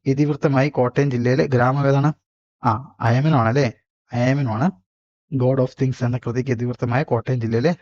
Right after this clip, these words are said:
ഗ്രാമം. നാൽപത്തിയെട്ടാമത്തെ ചോദ്യം, തിരുവനന്തപുരം ജില്ലയിലെ ഏക പക്ഷി സങ്കേതം. തിരുവനന്തപുരം ജില്ലയിലെ ഏക പക്ഷി സങ്കേതം ഏതാണ്? ആ, അരിപ്പ പക്ഷി സങ്കേതമാണ്. അരിപ്പ പക്ഷി സങ്കേതമാണ് തിരുവനന്തപുരം ജില്ലയിലെ ഏക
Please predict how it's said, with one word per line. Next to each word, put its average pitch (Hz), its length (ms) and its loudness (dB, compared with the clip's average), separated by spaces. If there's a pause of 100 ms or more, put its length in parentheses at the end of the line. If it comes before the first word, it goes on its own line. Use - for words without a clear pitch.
(100)
ഗ്രാമം. 110 320 0 (480)
നാൽപത്തിയെട്ടാമത്തെ 151 880 2
ചോദ്യം, 131 400 -2 (600)
തിരുവനന്തപുരം 185 1040 2
ജില്ലയിലെ 131 440 2
ഏക 143 260 2
പക്ഷി 165 380 -2
സങ്കേതം. 110 480 0 (260)
തിരുവനന്തപുരം 127 680 0
ജില്ലയിലെ 113 340 0
ഏക 117 320 0
പക്ഷി - 340 -6
സങ്കേതം 135 420 0
ഏതാണ്? 127 240 0 (300)
ആ, 123 200 -2
അരിപ്പ 139 340 2
പക്ഷി 139 240 0
സങ്കേതമാണ്. 113 560 -2 (100)
അരിപ്പ 120 260 -4
പക്ഷി 127 220 -4
സങ്കേതമാണ് 120 540 -2
തിരുവനന്തപുരം 120 500 -4
ജില്ലയിലെ 113 280 -2
ഏക 110 260 0